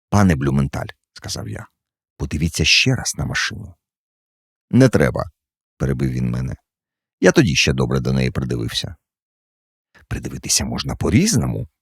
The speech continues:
пояснив я. «Треба придивитися до деталей. Лакіровка першорядна, фірми Фоль і Рурбек.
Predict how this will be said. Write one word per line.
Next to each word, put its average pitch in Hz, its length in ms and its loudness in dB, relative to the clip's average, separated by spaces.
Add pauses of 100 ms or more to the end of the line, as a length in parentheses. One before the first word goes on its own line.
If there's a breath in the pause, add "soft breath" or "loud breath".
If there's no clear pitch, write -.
пояснив 62 420 -4
я. 58 180 -8 (640)
«Треба 78 280 2
придивитися 80 580 2
до 76 140 2
деталей. 92 640 0 (800)
Лакіровка 117 800 2 (500)
першорядна, 80 920 2 (460)
фірми 85 440 4
Фоль 95 380 4
і 110 120 6
Рурбек. 110 600 2